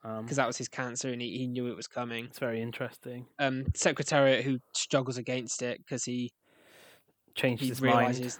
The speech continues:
Speaker 2: halfway down that he's changed his mind.
Speaker 1: God,
Speaker 2: Yeah,
Speaker 1: that
Speaker 2: fantastic. And just,
Speaker 1: frickin'
Speaker 2: like, the way
Speaker 1: poem.
Speaker 2: that, like,
Speaker 1: <laughs>
Speaker 2: yeah,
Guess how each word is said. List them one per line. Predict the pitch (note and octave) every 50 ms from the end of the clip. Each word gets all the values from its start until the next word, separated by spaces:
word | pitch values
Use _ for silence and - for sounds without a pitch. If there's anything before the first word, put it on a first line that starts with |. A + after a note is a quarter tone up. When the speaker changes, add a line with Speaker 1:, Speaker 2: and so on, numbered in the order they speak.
| - -
Speaker 2:
halfway | - C3 B2+ B2+ - B2+ B2
down | B2 B2 B2 B2 B2
that | A#2
he's | A#2 B2+ -
changed | - A#2+ B2 A#2 -
his | B2 A#2
mind. | B2 A#2 A#2 A#2 A#2 A#2+ A#2+
Speaker 1:
God, | - - _ _ - - -
Speaker 2:
Yeah, | D3 C3 B2
Speaker 1:
that | B2 G3 F3+ C#3+
Speaker 2:
fantastic. | - C3 - C3 B2 - C3 -
And | A3 G#3 C#3+
just, | E3 E3 D3
Speaker 1:
frickin' | F3+ D#3
Speaker 2:
like, | D3+
the | D3 -
way | F3+ F3+ F3
Speaker 1:
poem. |
Speaker 2:
that, | F#3 E3+
like, | F3 D#3+ D#3+ - - - - - - -
Speaker 1:
<laughs> | A3+ A3 A3 - - _ - - -
Speaker 2:
yeah, | C3+ B2 A#2 A#2